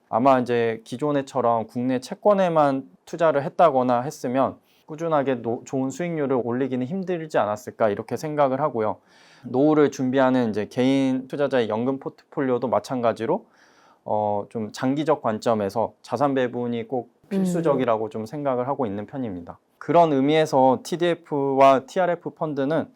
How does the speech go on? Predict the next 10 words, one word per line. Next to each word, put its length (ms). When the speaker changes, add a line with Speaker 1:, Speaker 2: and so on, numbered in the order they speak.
Speaker 1:
어, 240
자산 320
배분을 420
실천하기에 680
이제 200
굉장히 420
좋은 320
툴이라고 500
생각을 420
하는데요. 480